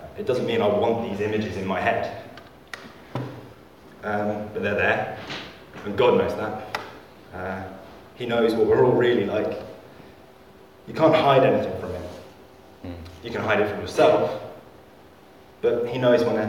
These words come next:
Speaker 1: hair moves on your head. So let's be real.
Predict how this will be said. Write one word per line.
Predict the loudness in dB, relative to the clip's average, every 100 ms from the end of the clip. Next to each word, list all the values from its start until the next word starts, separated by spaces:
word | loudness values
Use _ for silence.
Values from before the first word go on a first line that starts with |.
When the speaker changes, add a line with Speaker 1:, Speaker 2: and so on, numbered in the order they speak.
| -6 -6
Speaker 1:
hair | -4 -2 -2 0
moves | -2 -2
on | -4
your | -6 -4
head. | -4 -6 -8 -14 -18 -20 -20 -20 -20 -20 -20 -20 -20 -20 -20 -20 -20 -20 -20 -20 -20 -20 -20 -20 -20 -20 -20 -12
So | -6
let's | -6
be | -4
real. | 2 4 4